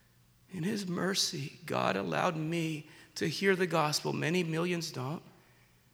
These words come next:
In his mercy, God softened my heart to receive. Many millions, that doesn't happen to. But he gets all the glory for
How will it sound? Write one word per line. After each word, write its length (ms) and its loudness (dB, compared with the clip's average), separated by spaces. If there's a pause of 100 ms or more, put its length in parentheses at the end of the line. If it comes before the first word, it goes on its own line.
(680)
In 120 0
his 180 2
mercy, 420 0
God 360 -2 (640)
softened 520 -2
my 180 2
heart 380 -4
to 120 -8
receive. 520 -2
Many 200 -2
millions, 540 -2 (260)
that 120 -12
doesn't 260 -4
happen 380 -8
to. 140 -14 (1600)
But 180 -6 (1200)
he 180 -4
gets 240 -4
all 140 -2
the 100 -4
glory 480 -4
for 240 -18